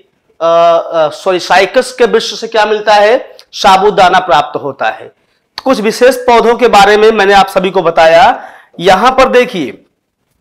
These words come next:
जैसे कभी भी अगर एग्जाम में पूछ दे आप सभी से कि जलोद्भिद क्या है, यानी कि हाइड्रोफाइट,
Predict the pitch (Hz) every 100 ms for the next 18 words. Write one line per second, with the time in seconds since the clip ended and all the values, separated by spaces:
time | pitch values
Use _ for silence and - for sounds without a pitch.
0 | - - 160 202 202 254 254 185 233 240
1 | 233 226 160 190 214 214 214 190 190 185
2 | 190 185 175 190 233 - - _ _ -
3 | 233 180 - - _ _ _ 147 143 220
4 | 233 240 202 185 233 - - 170 147 123
5 | 110 _ _ _ _ _ - 190 220 220
6 | 208 147 180 190 196 202 - 151 131 123